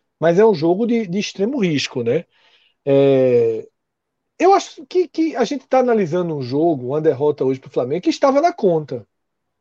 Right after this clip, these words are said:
Eu acho que a gente não tá recalculando aqui as chances do Ceará de chegar numa vaga de Libertadores, né?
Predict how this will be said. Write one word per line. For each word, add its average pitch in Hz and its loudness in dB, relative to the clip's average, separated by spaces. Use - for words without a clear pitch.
Eu 208 4
acho 262 -2
que - -8
a 302 -2
gente 285 -6
não 320 -6
tá 240 -2
recalculando 214 -2
aqui 165 -2
as 196 2
chances 175 -6
do 190 -6
Ceará 160 0
de 165 -4
chegar 160 0
numa 208 -6
vaga 156 -8
de 180 -10
Libertadores, 180 -6
né? 117 -14